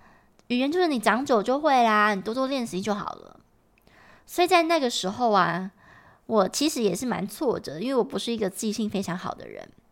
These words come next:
当然，我也很天真的以为英文可能真的就是没什么原因吧，毕竟像中文，我也不太知道为什么要这样说。只不过因为我算是一个还蛮勤劳的学生，所以我非常认真的写练习题，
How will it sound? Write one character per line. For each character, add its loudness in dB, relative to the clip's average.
当 8
然， 8
我 4
也 4
很 0
天 -4
真 -2
的 0
以 -10
为 -6
英 -6
文 -2
可 -4
能 -6
真 -4
的 0
就 -4
是 -8
没 -4
什 -6
么 -8
原 -8
因 -4
吧， 0
毕 -4
竟 -4
像 2
中 4
文， -2
我 -2
也 -2
不 -8
太 -4
知 -12
道 0
为 -4
什 -10
么 -14
要 -10
这 -8
样 -10
说。 -16
只 -4
不 -4
过 6
因 4
为 4
我 4
算 2
是 -4
一 -2
个 0
还 -2
蛮 -2
勤 -6
劳 2
的 -2
学 -4
生， -2
所 2
以 8
我 8
非 4
常 0
认 2
真 0
的 0
写 -2
练 0
习 -8
题， -14